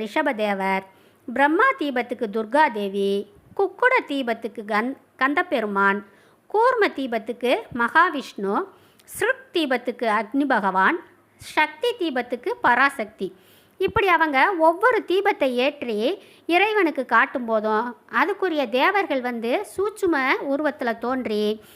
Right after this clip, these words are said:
இறைவனை வழிபடுறதோட நமக்கும் அருள் செய்றாங்க. மகா தீபத்தன்னைக்கு ஈஸ்வரனுக்கு நெய் அல்லது நல்லெண்ணெய்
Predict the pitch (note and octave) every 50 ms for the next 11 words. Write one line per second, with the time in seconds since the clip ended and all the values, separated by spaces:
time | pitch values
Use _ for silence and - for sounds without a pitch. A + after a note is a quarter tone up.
0 | - _ _ _ - E4 F#4 G#4+ A4 G#4+ G#4 D#4 C4 A#3+ A3 A3 A#3+ D#4 D4 C#4
1 | A#3+ A#3 A#3 A3 A3 G#3+ G#3 G#3 G#3 G#3 A#3 F4 F4+ D#4 C4+ B3+ C#4 E4+ F4 E4+
2 | - C#4 D4 F#4 - - - C#4 C4+ C#4+ D4+ D4+ - - C4 A3 G#3+ G3 G3 F#3+
3 | F#3 F#3 F#3 - - - - - - _ _ _ _ _ _ _ _ _ _ _
4 | _ _ _ _ _ A#3+ B3+ C4+ C#4 - G4 G#4 A#4 A4+ - F4+ D#4 B3+ A#3+ A3+
5 | A#3 A3+ G#3 G3+ G#3+ A3+ A3 G#3 - G3 F#3 F#3 F#3 F#3 F#3+ F#3+ - _ _ _
6 | C#4 D#4 G#4+ B4 - - - D4 C4 A#3 A3+ A3 G3+ - - G3 G3 F#3+ G3 G3+
7 | - _ - A3+ A3+ B3 C#4 D#4 F#4 - - - A3+ A3+ A3+ A3+ A3 G#3 G#3+ G#3
8 | G#3 G3+ G#3+ B3 C4+ C4 B3+ B3 B3+ D#4